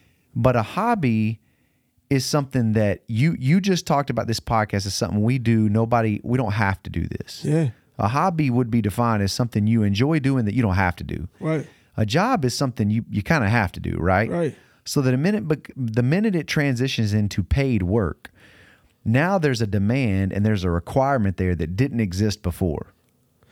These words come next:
Speaker 2: So what if
Speaker 1: Okay.
Speaker 2: they started paying us for, like, you know, so what if we got paid for this? Does this turn in, does this no longer a hobby? Because in my mind, this is something I did
Speaker 1: Yeah.
Speaker 2: at one point to get away.
Speaker 1: But see, as much as I love this,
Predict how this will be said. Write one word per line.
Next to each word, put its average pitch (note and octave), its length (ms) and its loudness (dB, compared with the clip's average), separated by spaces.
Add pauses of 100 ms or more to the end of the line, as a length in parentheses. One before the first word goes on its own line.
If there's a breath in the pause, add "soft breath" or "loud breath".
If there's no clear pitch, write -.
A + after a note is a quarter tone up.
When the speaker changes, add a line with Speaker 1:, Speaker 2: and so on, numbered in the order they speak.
(240 soft breath)
Speaker 2:
So - 160 2
what A3+ 120 4
if G#3+ 60 4
Speaker 1:
Okay. G#3+ 100 4
Speaker 2:
they G#3+ 60 2
started G3 420 -2
paying F#3 460 0
us D#3+ 240 0
for, - 500 -2
like, G3 220 2
you A3+ 60 0
know, A#3 200 2
so G#3 160 -2
what A#3 120 2
if G#3+ 80 -2
we G#3+ 100 -4
got F#3+ 240 -2
paid G#3 320 -2
for D#3 100 -8
this? C#3+ 200 0
Does D3 200 -2
this F3 120 -4
turn F#3 240 -2
in, F3 160 0 (240 loud breath)
does D#3 140 -2
this F#3+ 120 2
no F3+ 160 4
longer F3+ 260 2
a C#3+ 80 2
hobby? F3+ 380 0 (480 soft breath)
Because F3+ 220 4
in F3+ 100 4
my G3+ 140 4
mind, F#3 460 2 (220 loud breath)
this F#3 140 0
is F#3+ 100 -2
something F3+ 300 -2
I E3+ 220 2
did E3+ 340 2
Speaker 1:
Yeah. F#2+ 160 4
Speaker 2:
at D#3 80 4
one A3+ 180 2
point E3+ 280 0
to D#3 80 -2
get E3 120 2
away. F#3 200 2
Speaker 1:
But - 120 4
see, G3 240 0
as D#3 140 2
much G#3+ 240 2
as C#3+ 80 0
I C3 100 4
love A#2+ 320 2
this, G2+ 220 -4